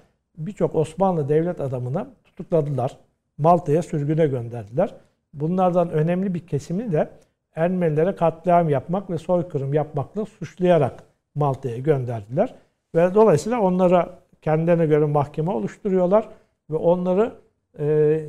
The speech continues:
şey yapacak, delil bulacak şekilde, yani suçladı ama delil bularak mahkum etmesi lazım. Ve dolayısıyla şimdi o dönemde, e, bütün Osmanlı arşivleri ellerinin altında. Yani bin dokuz yüz on sekizden bin-,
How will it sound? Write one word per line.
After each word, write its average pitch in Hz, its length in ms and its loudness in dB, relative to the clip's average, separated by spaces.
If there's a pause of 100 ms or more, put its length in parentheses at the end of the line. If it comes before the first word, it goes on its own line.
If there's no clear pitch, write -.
şey 202 180 4
yapacak, 143 560 2
delil 165 320 4
bulacak 135 360 -2
şekilde, 160 560 -4
yani 131 260 -4
suçladı 185 500 0
ama 175 320 4 (260)
delil 165 380 2
bularak 202 360 2
mahkum 151 400 -2
etmesi 117 400 -10
lazım. 117 300 -8 (560)
Ve 147 140 0
dolayısıyla 196 500 0
şimdi 160 240 -4
o 185 240 4
dönemde, 123 580 0 (420)
e, 143 260 0 (200)
bütün 185 280 -2
Osmanlı 160 560 0
arşivleri 143 480 -2
ellerinin 165 460 -2
altında. 123 420 -6 (420)
Yani 135 300 -4
bin 165 140 -2
dokuz 156 160 0
yüz 151 100 -4
on 170 180 2
sekizden 123 640 -4 (500)
bin-, 160 240 -6